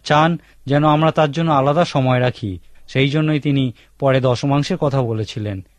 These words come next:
যেন আমরা আমাদের আয়ের দশমাংশ তার জন্য দিতে পারি এবং প্রমাণ করতে পারি যে তিনিই সর্বপ্রথম। একইভাবে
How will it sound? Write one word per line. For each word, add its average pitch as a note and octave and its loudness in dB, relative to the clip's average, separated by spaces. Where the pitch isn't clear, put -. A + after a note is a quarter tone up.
যেন B2 -2
আমরা C#3 2
আমাদের C3+ 0
আয়ের C#3+ 2
দশমাংশ D3+ 0
তার C3+ 0
জন্য D3+ 0
দিতে C3 0
পারি C#3 2
এবং A#2+ -4
প্রমাণ F3+ 2
করতে G#3+ 0
পারি B2+ 0
যে B2 -2
তিনিই D3+ 0
সর্বপ্রথম। C3+ 0
একইভাবে C3 0